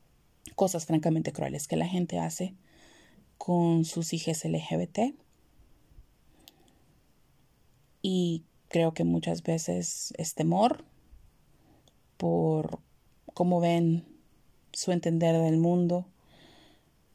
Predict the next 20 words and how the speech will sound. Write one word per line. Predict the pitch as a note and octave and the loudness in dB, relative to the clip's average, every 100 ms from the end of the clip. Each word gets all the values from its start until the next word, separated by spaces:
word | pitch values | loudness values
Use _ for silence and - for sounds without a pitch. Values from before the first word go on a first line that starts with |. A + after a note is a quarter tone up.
| _ - | _ -14
es | F3+ | -6
temor | F#3 E3+ E3 | 2 2 2
por | E3 D#3+ | 0 0
vos, | D#3+ E3+ F3+ - - - _ _ | 2 0 -2 -8 -12 -16 _ _
temor | - E3+ E3 D#3+ | -2 0 2 0
por | D#3+ E3+ D#3 D3+ - - E3+ - _ _ _ _ _ _ _ _ _ _ _ - | -2 -4 -2 0 -2 -6 -12 -20 _ _ _ _ _ _ _ _ _ _ _ -2
las | E3+ D#3+ | 0 0
cosas | E3+ F3+ - | -2 -4 -4
que | E3+ | -4
te | - | -4
pueden | - E3+ E3+ | -2 0 0
pasar, | D#3+ D3+ E3 E3 F3 - _ _ _ - - | -4 -2 0 0 -2 -10 _ _ _ -20 -4
temor | F3 E3+ E3+ | 0 2 0
por | F3 E3+ | -2 0
las | E3 D#3+ | 0 -2
cosas | E3 E3+ E3 | -4 -4 -6
que | - F3 F3 - | -4 -4 -2 -2
ellas | F3 F3 E3 E3 | -2 0 0 2
no | D#3+ | 2
entienden. | D#3 E3 D#3+ E3 E3 F#3 | 2 0 2 2 0 -4